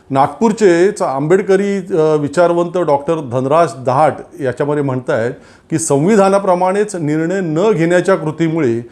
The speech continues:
संविधान बदलाच्या शंकेला वाव मिळतोय. त्यातूनच समाजामध्ये भीती निर्माण झालेली आहे,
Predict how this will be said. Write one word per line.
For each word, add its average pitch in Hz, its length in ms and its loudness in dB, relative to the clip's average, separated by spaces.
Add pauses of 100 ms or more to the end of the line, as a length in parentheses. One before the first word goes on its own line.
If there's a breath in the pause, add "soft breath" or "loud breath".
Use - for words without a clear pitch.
(240 loud breath)
संविधान 156 500 2
बदलाच्या 156 560 0
शंकेला 139 480 -2
वाव 123 300 2
मिळतोय. 120 360 -6 (420 soft breath)
त्यातूनच 185 480 2
समाजामध्ये 165 560 2
भीती 139 320 -6
निर्माण 131 340 -2
झालेली 117 340 -8
आहे, 110 240 -4